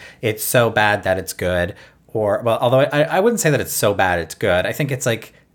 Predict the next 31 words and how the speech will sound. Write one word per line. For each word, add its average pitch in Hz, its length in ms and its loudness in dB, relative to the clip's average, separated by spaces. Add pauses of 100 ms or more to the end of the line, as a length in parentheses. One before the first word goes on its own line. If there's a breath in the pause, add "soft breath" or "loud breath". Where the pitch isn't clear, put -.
(260)
for - 180 0
me, 147 220 4
it's 156 160 -4
good 131 180 2
enough. 110 400 -2
I 120 120 0
don't 143 120 0
know 139 100 0
that 131 100 -2
I'm 113 160 -4 (100)
as 110 300 2
high 123 240 2
on 123 120 2
it 131 140 -2
as 104 200 -4
you, 104 300 -2
but - 260 0 (280 loud breath)
it 123 100 -2
was, 113 220 -6 (280)
uh, 127 360 -10
it, 127 260 -4
it's, 135 220 0
like, 117 260 0
a 120 80 2
formidable 120 640 2
entry 120 540 -2
in 107 600 -6
the - 100 -4
canon 113 480 0
of 104 220 -6
rom-coms, 92 840 -2